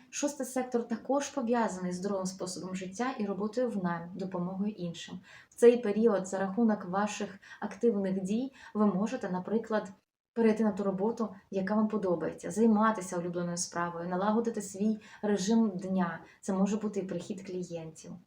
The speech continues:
Обов'язково в цей період допомагайте людям. Але головне — допомагати, наприклад, якщо і фінансово, то через достаток власний. Чудова можливість для налагодження режиму дня, для впровадження корисних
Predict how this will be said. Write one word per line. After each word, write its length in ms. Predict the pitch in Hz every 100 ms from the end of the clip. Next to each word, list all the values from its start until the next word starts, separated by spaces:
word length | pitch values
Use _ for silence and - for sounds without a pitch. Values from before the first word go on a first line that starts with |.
| _ _ -
Обов'язково 580 | 202 208 208 - - 170
в 60 |
цей 160 | - 175
період 380 | 180 208 233 -
допомагайте 760 | 196 185 180 170 175 190 190 190 190
людям. 360 | 180 170 165 -
Але 380 | 220 202 160 170
головне — 520 | 190 190 196 226 302 - - -
допомагати, 640 | 208 208 196 196 226 196
наприклад, 400 | 175 180 202 175
якщо 220 | 185 -
і 80 | 185
фінансово, 640 | 190 185 220 311 - 175 170 -
то 140 | - 214
через 520 | - 254 240 233 -
достаток 880 | 202 208 - - 208 220 - 285 - _ _ _ -
власний. 500 | 180 165 170 - 175 - _
Чудова 340 | - 208 214 226
можливість 680 | 208 202 240 240 233 - - -
для 540 | 208 185 196 208 214 214 - -
налагодження 1200 | 202 208 185 202 208 214 190 208 196 196 196 196 202
режиму 540 | 202 185 208 214 208
дня, 420 | 175 180 175 160 156
для 80 |
впровадження 460 | 196 202 233 220 202
корисних 480 | 202 220 226 214